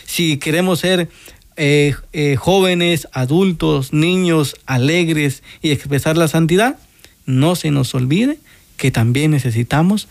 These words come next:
tener estos espacios de oración con Dios. Jesús, cuando invita a sus primeros discípulos, los llama en primer lugar para estar con ellos, para aprender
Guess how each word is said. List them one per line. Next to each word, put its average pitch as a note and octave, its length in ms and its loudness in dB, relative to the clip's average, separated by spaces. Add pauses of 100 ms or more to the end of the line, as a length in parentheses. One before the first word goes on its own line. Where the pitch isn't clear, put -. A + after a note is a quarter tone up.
(260)
tener C3 320 2
estos C3+ 320 0
espacios E3 800 0 (340)
de B2+ 200 2
oración B2+ 760 2 (480)
con A2 280 2
Dios. G#2+ 580 -2 (640)
Jesús, F3+ 440 0
cuando D#3 240 0
invita C#3+ 640 0 (340)
a C#3+ 200 0
sus C#3+ 200 -4
primeros C#3+ 420 0
discípulos, E3+ 880 -2
los D3 240 0
llama B3 480 0 (480)
en D#3 140 2
primer F#3 240 2
lugar A#3 260 0
para D#3+ 340 -2
estar G3+ 360 0
con D3+ 180 2
ellos, G#3+ 460 0 (500)
para D3+ 340 2
aprender C#3+ 680 2